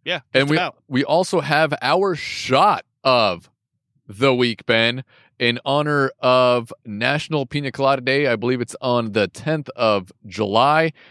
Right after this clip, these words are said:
Speaker 2: We have some Pina Colada shots on the table. We're gonna come up with a name for that once we get to it eventually. And we also have the beverage, which we just mentioned, which we just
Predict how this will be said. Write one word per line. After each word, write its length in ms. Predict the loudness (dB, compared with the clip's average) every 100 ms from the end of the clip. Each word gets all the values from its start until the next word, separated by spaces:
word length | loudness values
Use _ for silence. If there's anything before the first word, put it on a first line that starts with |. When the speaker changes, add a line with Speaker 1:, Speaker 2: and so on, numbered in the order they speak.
| _ -4
Speaker 2:
We 100 | 0
have 140 | 0
some 180 | 0 -6
Pina 300 | -4 -2 -2
Colada 280 | 2 2 2
shots 400 | 2 2 2 -2 -4
on 300 | 2 4 2
the 60 | 0
table. 500 | 0 0 0 -2 -4
We're 140 | -8 -10
gonna 140 | -10
come 160 | -8 -6
up 80 |
with 120 | -6 -8
a 40 |
name 300 | -8 -8 -8
for 160 | -8 -6
that 300 | -2 -2 -4 _ _ _
once 260 | -2 -2 -2
we 80 | -2
get 200 | 0 -2
to 100 | -2
it 60 | -2
eventually. 460 | -4 -4 -4 -4 -6 -18 -10
And 260 | 0 0 2
we 60 | 2
also 220 | 2 0
have 240 | -2 -4
the 80 | -6
beverage, 480 | -2 0 0 0 -4
which 180 | -4 -8
we 40 | -10
just 180 | -12 -6
mentioned, 340 | -6 -6 -8
which 140 | -8
we 60 | -6
just 180 | -6